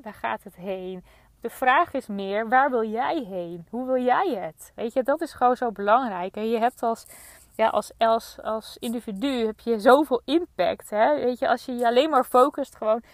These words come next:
eigenlijk op jezelf, het zelf oké hebben, ehm, en, eh, ja, dan hebben je naasten het uiteindelijk ook vaak oké. En als iedereen dat doet, hebben we met elkaar gewoon een hartstikke <laughs> mooi leven.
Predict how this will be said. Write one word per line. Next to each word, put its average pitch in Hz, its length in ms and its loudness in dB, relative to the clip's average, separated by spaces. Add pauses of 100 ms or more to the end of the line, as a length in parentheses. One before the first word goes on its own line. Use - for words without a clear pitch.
(120)
eigenlijk 277 320 -2
op 269 140 -4
jezelf, 226 760 0
het - 160 -14
zelf 285 260 0
oké 214 440 -2
hebben, 196 420 -6 (360)
ehm, 208 420 -4 (300)
en, 240 380 -4
eh, 214 420 -6 (220)
ja, 262 240 -4
dan 233 180 -6
hebben 254 260 -4
je 240 120 0
naasten 226 680 -2
het - 180 -12
uiteindelijk 226 600 -12
ook 254 300 -2 (100)
vaak - 320 -10 (200)
oké. 190 480 -10 (360)
En 220 80 -2
als 262 100 0
iedereen 285 500 -2
dat 202 220 -8
doet, 208 300 -8
hebben 233 260 -6
we 214 60 -6
met 214 220 -6
elkaar 220 520 -2
gewoon 247 240 -8
een 240 60 -8
hartstikke 233 500 -10
<laughs> - 100 -18
mooi 226 240 0
leven. 254 560 -4